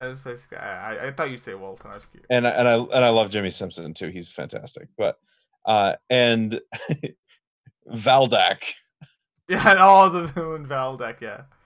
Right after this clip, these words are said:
Speaker 2: I
Speaker 1: He's
Speaker 2: really enjoy that. Like, I, I, and the Billy Magnuson, who's, who plays Valdak, is a, is an actor that I do know from a co-, he, oh, Billy Magnuson, who plays Valdak, was in The Leftovers.
Speaker 1: Have,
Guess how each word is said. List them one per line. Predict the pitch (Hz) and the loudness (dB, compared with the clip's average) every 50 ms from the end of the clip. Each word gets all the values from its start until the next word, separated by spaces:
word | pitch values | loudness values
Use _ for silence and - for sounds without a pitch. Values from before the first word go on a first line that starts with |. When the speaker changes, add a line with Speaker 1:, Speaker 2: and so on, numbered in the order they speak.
| _ - - - | _ -20 -8 0
Speaker 2:
I | - 156 160 | 2 2 2
Speaker 1:
He's | 156 160 170 | 2 0 0
Speaker 2:
really | 175 190 202 202 196 180 170 | 2 2 4 4 4 2 2
enjoy | 151 139 139 139 139 139 | 0 -2 -2 0 0 2
that. | 135 131 117 110 107 - - | 4 4 4 4 4 2 2
Like, | 131 127 123 113 - | 0 0 0 -2 -2
I, | - 107 - - | -4 -6 -6 -8
I, | 92 95 87 95 143 | -12 -12 -6 -2 -2
and | 147 139 147 - - - - | -2 -2 -4 -8 -12 -14 -10
the | 135 143 139 139 131 | -4 -2 0 0 0
Billy | 123 120 165 175 175 170 160 147 | -2 -2 -2 0 2 2 0 0
Magnuson, | 135 127 127 123 123 131 123 123 113 - - 117 107 | 0 2 2 4 4 4 2 -2 -6 -4 -4 -6 -6
who's, | 104 117 107 - - | -6 -10 -12 -12 -14
who | - 110 113 113 | -12 -10 -10 -10
plays | 98 - - 123 120 110 107 | -6 -2 0 0 0 0 0
Valdak, | 110 104 101 104 101 98 107 - | 0 0 2 2 0 0 0 -4
is | 117 101 | -6 -6
a, | 107 101 - - _ - | -8 -8 -10 -14 _ -12
is | 110 113 110 | -10 -8 -6
an | 110 | -2
actor | 110 107 107 107 - 110 | -2 -2 -4 -4 -6 -6
that | 101 104 | -4 -2
I | 98 98 | -2 -2
do | 98 110 110 | -2 -4 -8
know | 110 110 - | -10 -10 -12
from | - 117 110 | -12 -12 -12
a | 104 | -10
co-, | - - - - - - _ _ | -10 -12 -12 -14 -18 -20 _ _
he, | - 175 233 - - _ - | -2 -2 -2 -2 -2 _ 4
oh, | 151 208 247 247 226 139 - _ _ _ _ _ _ _ _ _ _ _ _ - | 6 6 6 6 4 2 -2 _ _ _ _ _ _ _ _ _ _ _ _ 0
Billy | 180 208 240 226 | 2 2 4 4
Magnuson, | 165 165 190 208 196 - 139 - 127 127 - 143 127 123 127 131 _ _ _ _ | 2 2 0 0 -4 -8 -14 -12 -12 -8 -4 -2 -2 -2 -4 -6 _ _ _ _
who | - 139 | -14 -8
plays | - - 165 151 139 | -2 0 0 0 0
Valdak, | 123 135 147 175 196 156 120 104 113 113 - _ _ _ _ _ _ _ _ _ _ _ _ _ _ _ _ _ _ _ _ _ - | 2 2 4 4 4 2 2 2 0 -2 -6 _ _ _ _ _ _ _ _ _ _ _ _ _ _ _ _ _ _ _ _ _ -4
was | 139 135 127 | -2 0 2
in | 156 180 | 2 2
The | 170 151 | 2 4
Leftovers. | 143 175 214 - - 120 113 95 - 71 65 - - - - _ _ _ _ _ _ _ _ _ _ _ _ _ _ _ _ _ _ _ _ - | 4 4 2 2 2 0 0 0 -2 -8 -10 -10 -12 -14 -16 _ _ _ _ _ _ _ _ _ _ _ _ _ _ _ _ _ _ _ _ -18
Speaker 1:
Have, | 120 117 | -18 -18